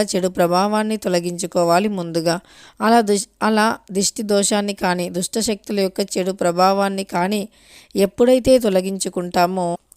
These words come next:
అప్పుడే మనకు అదృష్టం అనేది కలిసి వస్తుంది. ఆర్థికంగా కూడా బాగుపడతామని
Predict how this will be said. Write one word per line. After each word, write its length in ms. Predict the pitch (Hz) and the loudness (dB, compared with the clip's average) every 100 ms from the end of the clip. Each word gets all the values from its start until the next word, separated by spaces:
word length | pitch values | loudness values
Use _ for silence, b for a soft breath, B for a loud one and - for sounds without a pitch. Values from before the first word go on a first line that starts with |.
| - | 2
అప్పుడే 400 | 202 - 254 262 | 2 6 6 8
మనకు 400 | 240 208 196 208 185 - | 6 2 2 2 0 0
అదృష్టం 460 | 170 170 202 - 220 | -4 -2 -2 0 0
అనేది 300 | 208 190 185 208 | 0 0 0 0
కలిసి 280 | 185 170 - | 0 -2 -2
వస్తుంది. 540 | 185 175 - 175 170 170 - - | -2 -2 -4 -6 -2 -4 -4 -8
ఆర్థికంగా 680 | 175 185 190 208 220 214 220 | -4 -4 -4 -2 -2 2 0
కూడా 400 | 214 196 185 190 190 175 | 0 -2 2 2 0 -4
బాగుపడతామని 840 | 165 165 185 202 190 214 202 180 | -2 -2 -2 -2 -2 0 -2 -2